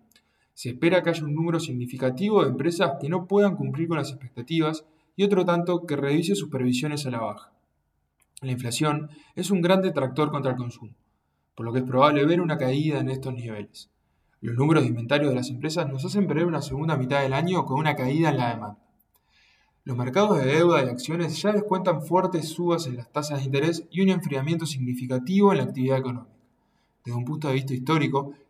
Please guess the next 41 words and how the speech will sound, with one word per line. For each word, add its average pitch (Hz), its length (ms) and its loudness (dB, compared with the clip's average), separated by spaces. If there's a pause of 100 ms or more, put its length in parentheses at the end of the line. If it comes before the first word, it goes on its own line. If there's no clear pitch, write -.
estos 208 260 0
niveles 165 320 4
de, 135 80 0 (440)
de 131 80 -8
entrada 147 520 2
resultan 202 360 0
atractivos 175 520 0
para 127 180 -4
aquellos 151 280 -2
con 143 140 -8
horizontes 139 440 -4
de 131 60 -2
largo 156 260 -2
plazo 175 380 -4 (380)
y 151 100 -2
tolerancia 151 480 4
por 147 140 0
la 127 80 0
volatilidad. 117 640 -6 (480)
Esperamos 135 480 0
seguir 143 180 -4
viendo 143 260 -2
de 131 140 0
esta 156 400 0
y 131 80 -6
mucha. 123 400 -4 (640)
Esto 196 240 4
no 147 100 2
quiere 147 180 4
decir - 420 0
que 131 100 -2
no 156 100 2
podamos 170 280 6
tener 147 160 -4
una 156 140 0
caída 147 280 2
algo 147 140 0
más 143 160 0
profunda 147 440 0
todavía. 113 440 -6 (680)
Esto 151 560 -2